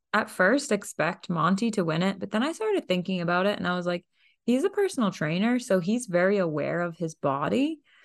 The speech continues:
So I think that helps, like, to be able to maneuver around this, like, little structure and stuff.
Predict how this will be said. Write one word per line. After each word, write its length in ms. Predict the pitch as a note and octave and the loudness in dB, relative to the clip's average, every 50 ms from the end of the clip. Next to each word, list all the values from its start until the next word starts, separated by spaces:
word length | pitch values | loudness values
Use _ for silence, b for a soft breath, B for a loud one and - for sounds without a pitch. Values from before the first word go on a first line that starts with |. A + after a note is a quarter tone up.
| b _ | b _
So 60 | - G#3+ | -4 -4
I 20 | |
think 160 | G3+ D#4 G4+ | -2 -2 0
that 160 | - C#4+ F#3 D3 | 0 0 0 0
helps, 560 | - - - G3+ F#3+ F3 - - - - - | -4 -4 -2 0 0 0 -2 -6 -8 -2 0
like, 320 | F3 E3+ E3 E3 E3 - _ _ _ _ _ _ _ _ _ _ _ _ _ | 2 2 2 0 -2 -8 _ _ _ _ _ _ _ _ _ _ _ _ _
to 100 | - A3 | 0 2
be 140 | F#3+ G#3 G3 | 4 6 6
able 160 | F#3+ F#3+ G3+ G3+ | 6 6 4 4
to 100 | G#3 G3+ | 4 4
maneuver 580 | F#3+ F3+ F3 E3+ E3 E3+ F#3 F3+ G3 F#3+ F#3+ | 4 6 4 4 2 2 2 4 4 4 4
around 560 | F#3+ F#3 F3 D#3+ D3+ D3+ D3+ D3+ D#3 E3 E3+ D#3+ | 4 4 2 0 0 0 0 0 0 -2 -2 -2
this, 200 | D#3+ D#3+ D#3 - | -2 -2 -2 -4
like, 140 | E3 D#3+ - | -6 -6 -4
little 200 | E3 D#3+ D3+ D3 | -4 -4 -4 -4
structure 580 | - - - D3 C3 B2+ - - - G3+ G3+ | -6 -4 -2 -2 -2 -2 -4 -2 0 2 4
and 160 | G#3 G#3+ A3 A3 | 4 4 4 2
stuff. 480 | - - B3+ C4 C4+ C4 C4 - _ | 2 0 -2 0 -2 -4 -6 -10 _